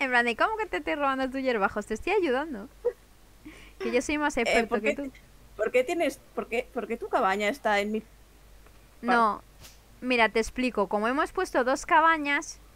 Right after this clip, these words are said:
Speaker 1: hay dos cabañas. No está la granja principal y una cabaña, no. Son dos gra-, dos cabañas y una granja. ¿Entiendes?
Speaker 2: No, ya, ya, si yo estaba haciendo ya la broma de, de empezar a jugar.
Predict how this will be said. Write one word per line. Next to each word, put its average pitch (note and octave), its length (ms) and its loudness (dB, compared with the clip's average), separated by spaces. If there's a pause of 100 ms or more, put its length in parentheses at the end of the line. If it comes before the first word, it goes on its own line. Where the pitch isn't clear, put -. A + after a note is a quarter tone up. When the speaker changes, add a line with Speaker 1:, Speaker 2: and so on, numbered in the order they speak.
(240)
Speaker 1:
hay C4+ 240 8
dos C#4 260 4
cabañas. G3+ 640 2
No B3 160 -4
está C4 380 8 (240)
la B3+ 220 8
granja A#3+ 380 6
principal A3+ 640 2
y B3 120 -2
una A3+ 240 2
cabaña, G3+ 500 2
no. G3 300 -6
Son G#3 340 -4
dos A#3 220 -4
gra-, B3 300 2
dos B3+ 260 -2
cabañas C4 540 2
y B3+ 40 -2
una A3+ 140 0
granja. G3+ 420 -4 (880)
¿Entiendes? G#3 540 -6 (1500)
Speaker 2:
No, C4 160 2
ya, A#3+ 240 6
ya, A3 240 2
si - 160 -10
yo G3 80 -4
estaba G#3+ 280 2
haciendo G#3 260 -4
ya G3+ 120 2
la G3 140 4
broma F#3+ 340 0
de, F3+ 280 -2
de G3 60 -4
empezar F#3+ 300 -4
a F#3 60 0
jugar. F3 380 -2